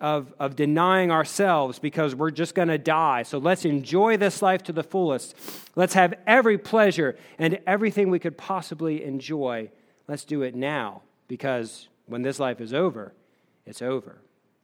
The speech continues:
And for you and I, we know that the pleasures of this life pale in comparison to the beautiful future that awaits us in our resurrected bodies.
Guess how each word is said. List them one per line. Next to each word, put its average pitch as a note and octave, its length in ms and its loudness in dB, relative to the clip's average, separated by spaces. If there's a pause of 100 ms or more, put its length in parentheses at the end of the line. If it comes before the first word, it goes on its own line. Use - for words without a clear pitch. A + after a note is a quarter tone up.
(840)
And C3 160 -8
for C3 100 -8
you D#3 200 -2
and D3 100 0
I, D3 240 0
we C3 160 -6
know C#3+ 320 -4
that B2+ 140 -8
the A#2+ 100 -10
pleasures C#3+ 400 -10
of A#2+ 120 -14
this - 260 -12
life A2+ 440 -8 (200)
pale A2+ 600 -8 (520)
in A#2+ 120 -12
comparison A2+ 920 -8 (320)
to - 100 -16
the A2+ 140 -16
beautiful C#3 600 -8
future C3+ 560 -12
that A2 180 -12
awaits A2 420 -14
us - 360 -20 (280)
in A2+ 120 -16
our G#2 120 -10
resurrected A2 640 -12
bodies. G2+ 600 -16